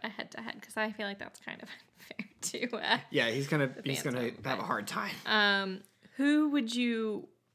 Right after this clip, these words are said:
Speaker 1: want to direct it now? Like, in what style?
Speaker 2: Oh.
Speaker 1: Of, like, like, either, like, the Marvel movies or, like, the Zack Snyder, Joss Whedon, like, that kind of stuff.
Speaker 2: Interesting.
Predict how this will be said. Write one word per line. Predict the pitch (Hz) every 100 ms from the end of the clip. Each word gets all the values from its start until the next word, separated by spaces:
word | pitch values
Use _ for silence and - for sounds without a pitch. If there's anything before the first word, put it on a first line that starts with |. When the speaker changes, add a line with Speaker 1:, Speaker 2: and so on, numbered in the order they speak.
| _
Speaker 1:
want | 202 202 -
to | -
direct | 185 - - 190 -
it | - -
now? | 196 - - -
Like, | - 208
in | - 202
what | 208 214 -
style? | - - 202 190 190 - - - 233 - _ _ _ _ - 113
Speaker 2:
Oh. | 110 131 165 180 185 180 165 131 104 101 98
Speaker 1:
Of, | 214 202 190 202
like, | 196 185 - _ _ _
like, | - 202
either, | 196 190 190
like, | 202 214
the |
Marvel | 269 294 254 247
movies | 233 220 214 202 190
or, | 180
like, | - -
the |
Zack | 208 - -
Snyder, | 240 226 214 208 202 196 190
Joss | - 190
Whedon, | - 202
like, | 202
that | 185 -
kind | 214
of | -
stuff. | - - - - - - _ - -
Speaker 2:
Interesting. | 185 220 - 202 - 190 143 110